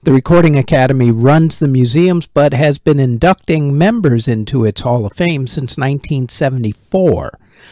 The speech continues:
The main Grammy Museum itself, with its Hall of Fame wing, opened in two thousand and eight at L A Live, which is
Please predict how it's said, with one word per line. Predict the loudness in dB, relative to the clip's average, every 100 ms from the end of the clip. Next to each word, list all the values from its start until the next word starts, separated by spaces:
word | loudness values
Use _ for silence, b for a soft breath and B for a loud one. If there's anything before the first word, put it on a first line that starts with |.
| b b b -2
The | 2
main | 2 2 2
Grammy | 2 4 2 2
Museum | 2 2 0 0 -2
itself, | -4 -4 -2 0 -2 -2
with | -2 -2
its | -4 -4
Hall | -2 -2
of | -2
Fame | -4 -2 -2 -2
wing, | -2 -4 -4 -6 -6 B B B
opened | 0 2 2 2
in | 0
two | -2 -2
thousand | 0 0 0 -2
and | -2 -2
eight | 0 0 0
at | -2 -4
L | -4 0
A | 2 2
Live, | 4 4 2 -2 -2
which | -4 -2 -2
is | -2 -6